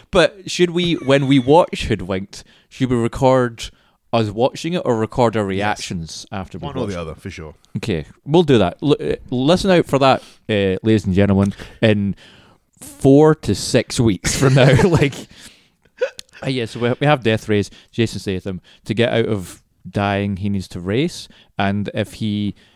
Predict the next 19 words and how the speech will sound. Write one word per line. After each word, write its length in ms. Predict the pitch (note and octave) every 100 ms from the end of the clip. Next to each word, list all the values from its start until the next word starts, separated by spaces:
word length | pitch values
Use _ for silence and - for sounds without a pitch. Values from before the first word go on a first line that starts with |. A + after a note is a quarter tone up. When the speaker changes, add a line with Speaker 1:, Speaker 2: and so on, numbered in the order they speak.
| _ _ _
Speaker 1:
doesn't 240 | G#2+ A#2+ C#3+
succeed, 380 | D3 - D#3+ D3+
then 180 | A#2
he 100 | A#2
dies 340 | A2+ A#2 A#2 A#2
in 60 |
the 100 | A#2
race. 360 | B2 D#3 - - _ _ _ _ _ -
Next 400 | A2+ D3 - C#3
movie. 120 | D4
Speaker 2:
It's, 80 | D#4+
I 20 |
mean, 140 | D#4
it's 140 | D#4 B3
a 40 |
pretty 240 | C4 E4 C#4
good. 200 | A3+ G#3
It's, 220 | G3 F#3+ -
it's, 200 | E3 -